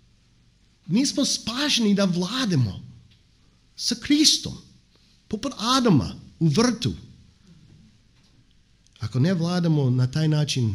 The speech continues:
danas u crkvi, kako možemo zamisliti da mi možemo to u budućnosti? Ja nisam propovjednik da volim strožno govoriti svaki put da govorim. <laughs> Ali to je Božja riječ.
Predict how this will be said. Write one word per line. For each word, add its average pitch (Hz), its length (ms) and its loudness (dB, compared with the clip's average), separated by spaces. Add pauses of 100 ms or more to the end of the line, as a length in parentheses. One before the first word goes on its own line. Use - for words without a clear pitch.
(140)
danas 127 420 0
u 117 80 -8
crkvi, 127 480 -2
kako 127 540 -8 (720)
možemo 131 360 -2
zamisliti 98 600 -6
da 90 160 -10
mi 98 160 -4
možemo 98 380 -8
to 85 200 -12
u 87 240 -12
budućnosti? 90 680 -12 (2250)
Ja 185 80 -4
nisam 135 320 0
propovjednik 98 680 -6 (120)
da 85 220 -8
volim 101 320 -4 (200)
strožno 101 720 -6
govoriti 92 500 -6
svaki 92 340 -10
put 101 200 -10
da 85 100 -10
govorim. 92 500 -6 (580)
<laughs> - 560 -12
Ali 190 160 10
to 233 100 4
je 269 120 6
Božja 214 400 4
riječ. 170 640 0